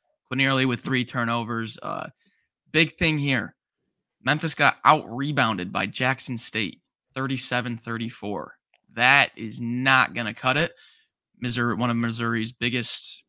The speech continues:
flaws last year was the rebounding. So I don't think Memphis, you know, if we're looking matchup-wise, is Memphis this,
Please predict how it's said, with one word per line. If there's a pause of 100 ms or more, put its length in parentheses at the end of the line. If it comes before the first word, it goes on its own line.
(160)
flaws
last
year
was
the
rebounding.
So
I
don't
think
Memphis, (380)
you
know,
if
we're
looking
matchup-wise,
is
Memphis
this,